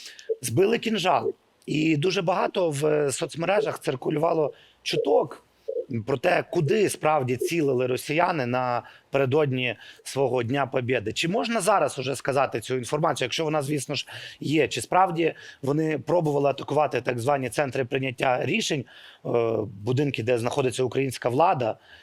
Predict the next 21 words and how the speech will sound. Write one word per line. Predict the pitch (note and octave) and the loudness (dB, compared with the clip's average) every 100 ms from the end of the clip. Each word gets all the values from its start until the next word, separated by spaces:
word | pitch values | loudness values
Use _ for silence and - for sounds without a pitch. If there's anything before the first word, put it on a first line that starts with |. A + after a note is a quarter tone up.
| - - | -20 -6
І, | A#2 A#2+ B2 A#2+ A#2 A2 - _ _ - A2+ | -2 0 0 0 0 -2 -8 _ _ -14 -6
е, | A#2 A#2 A2 | -2 0 0
що, | - D#3+ D3 C3+ - | 0 0 0 -6 0
як | E3 D3+ | 0 0
можна | D#3+ C3+ D3 | -2 -2 -2
охарактеризувати | C#3 B2+ C3+ C3+ D3 C#3+ | -2 -2 -2 2 0 0
дії | A#2+ C#3+ B2 | -2 0 0
протиповітряних | - B2+ B2 D3 C#3 A#2+ A#2 | -4 -6 -4 -4 -2 -4 -4
сил, | - D3+ | 0 0
які | A2 - A#2+ - - - - - - - | 0 0 -2 -4 -16 -12 -10 -10 -14 -8
дивують | B2 D#3+ D#3 G3 C#3 | 0 2 4 2 2
зараз | C3+ C3 B2+ | 2 0 -2
весь | C3+ | -4
світ, | - A#2 G#2 | -2 -4 -2
я | A#2 | -2
думаю, | B2 B2 | 0 -2
в | A#2 | -2
тому | C3+ B2 | -4 -4
числі | - B2+ | -4 -2
і | |
американців? | A#2+ A#2+ A#2+ B2+ A2+ - - | 0 0 2 0 0 -6 -14